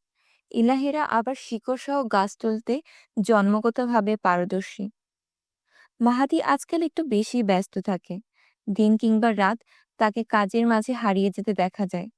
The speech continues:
যদি কেউ জিজ্ঞেস করে, সে সঙ্গত কারণ দেখিয়ে বলে,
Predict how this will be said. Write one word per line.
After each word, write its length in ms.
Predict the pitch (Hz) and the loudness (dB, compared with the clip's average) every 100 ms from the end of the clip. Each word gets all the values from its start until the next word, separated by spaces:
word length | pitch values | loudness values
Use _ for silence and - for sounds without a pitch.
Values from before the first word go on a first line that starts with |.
| _ _ - | _ _ -8
যদি 260 | 262 262 285 | -4 0 0
কেউ 160 | 302 | 2
জিজ্ঞেস 480 | 240 220 196 240 - | 0 -2 0 -2 -2
করে, 320 | - 226 214 | 0 0 0
সে 160 | 262 247 | -2 -4
সঙ্গত 480 | - 196 196 214 240 | -2 0 0 0 -2
কারণ 380 | 233 196 196 202 | 0 0 2 0
দেখিয়ে 380 | 190 - 220 | -2 -2 -2
বলে, 340 | 190 196 208 | 0 0 0